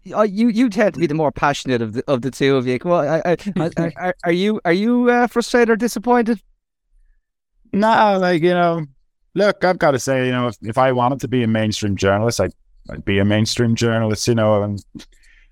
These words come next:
Speaker 2: we concern ourselves with, with what we do and the mainstream does what they do. As you say, yeah, I mean, you wanna publish something,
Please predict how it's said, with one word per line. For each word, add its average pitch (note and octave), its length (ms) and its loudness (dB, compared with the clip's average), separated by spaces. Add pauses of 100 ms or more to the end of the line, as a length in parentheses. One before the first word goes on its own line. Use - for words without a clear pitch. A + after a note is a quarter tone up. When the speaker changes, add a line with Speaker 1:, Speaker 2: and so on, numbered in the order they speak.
(180)
Speaker 2:
we C#3+ 120 2
concern D3 360 2
ourselves B2 500 0
with, G#2+ 160 -4
with A2 200 -2
what G#2+ 140 0
we A2 280 0
do B2+ 260 2
and A2 100 -2
the G#2 60 -4
mainstream G#2 800 -4 (400)
does G#2 280 0
what G2+ 180 -4
they A2 180 2
do. A#2+ 260 0
As C#3+ 200 0
you C3 80 0
say, B2 520 0
yeah, A#2+ 320 2
I A2 40 -6
mean, A2+ 320 -4 (640)
you C3 60 -4
wanna D#3+ 160 2
publish B2+ 340 -2
something, D3 520 -2